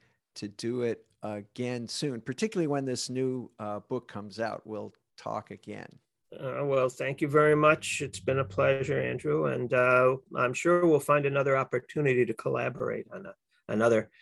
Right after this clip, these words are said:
Speaker 2: another article. <laughs>
Speaker 1: Oh, well, I'd like that. Now, before we close, I'd like to give another thanks to our sponsor, Comp Health. At Comp Health, you can talk with a recruiter who knows your specialty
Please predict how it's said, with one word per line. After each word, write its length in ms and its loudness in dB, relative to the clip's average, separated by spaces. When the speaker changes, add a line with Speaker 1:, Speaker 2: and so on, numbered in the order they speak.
Speaker 2:
another 480 4
article. 480 -4
<laughs> 140 -6
Speaker 1:
Oh, 220 2
well, 160 0
I'd 160 -2
like 300 -2
that. 240 -8
Now, 380 -2
before 400 4
we 100 6
close, 640 0
I'd 180 -2
like 220 -2
to 80 -10
give 180 -6
another 300 -2
thanks 340 -4
to 100 -4
our 140 2
sponsor, 560 -4
Comp 400 -6
Health. 400 -12
At 160 -12
Comp 320 -2
Health, 340 0
you 120 -8
can 160 -12
talk 320 2
with 120 0
a 60 2
recruiter 540 0
who 120 -6
knows 360 0
your 80 -4
specialty 720 -4